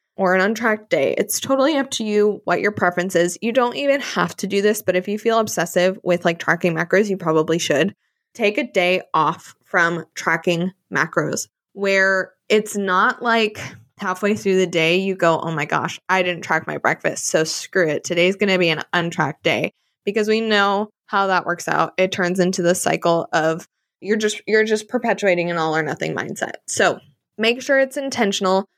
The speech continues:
Some people want it to be Sunday. It's their, their rest day. They get to spend time with family. But the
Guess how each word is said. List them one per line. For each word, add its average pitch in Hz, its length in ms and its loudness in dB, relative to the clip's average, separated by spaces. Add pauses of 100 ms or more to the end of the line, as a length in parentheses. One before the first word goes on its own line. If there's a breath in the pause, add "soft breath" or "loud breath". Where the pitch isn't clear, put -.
(180)
Some 190 240 0
people 214 300 -2
want 208 140 4
it 202 100 0
to 247 100 -4
be 240 140 2
Sunday. 175 640 0
It's 190 280 -2
their, 208 480 0
their 196 160 0
rest 233 400 -4
day. 214 220 2
They 202 140 -4
get 202 140 -8
to - 60 -8
spend 185 280 -2
time 165 260 0
with 156 260 -8
family. 226 520 0 (420)
But 214 220 2
the 220 200 2